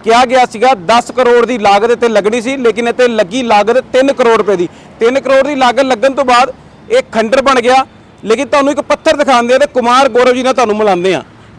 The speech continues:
ਕੁਮਾਰ ਗੌਰਵ ਜੀ ਲੁਧਿਆਣਾ ਸ਼ਹਿਰ ਦੀ ਹਰ ਇੱਕ ਚੀਜ਼ ਤੇ ਨਜ਼ਰ ਰੱਖਦੇ, ਪੈਣੀ ਨਜ਼ਰ ਰੱਖਦੇ ਨੇ।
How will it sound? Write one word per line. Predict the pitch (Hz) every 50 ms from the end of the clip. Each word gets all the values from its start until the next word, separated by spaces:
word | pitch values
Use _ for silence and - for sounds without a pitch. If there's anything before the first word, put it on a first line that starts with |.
| -
ਕੁਮਾਰ | - 214 220 226 240 262 269
ਗੌਰਵ | 226 262 262 269 269
ਜੀ | 269 285 285
ਲੁਧਿਆਣਾ | 262 240 247 226 214 240 240
ਸ਼ਹਿਰ | - 226 226 226 240 240
ਦੀ | 214 254 262 277 - - - _ _ _ -
ਹਰ | - - 220 254 269
ਇੱਕ | 277 277 -
ਚੀਜ਼ | 247 - 214 233 240 247 -
ਤੇ | - 240 240 262 277 -
ਨਜ਼ਰ | - 196 202 214 233 240 277 277
ਰੱਖਦੇ, | 262 226 180 196 262 254
ਪੈਣੀ | - - 247 269 302 302
ਨਜ਼ਰ | 277 262 254 247
ਰੱਖਦੇ | 240 196 190 233
ਨੇ। | 262 277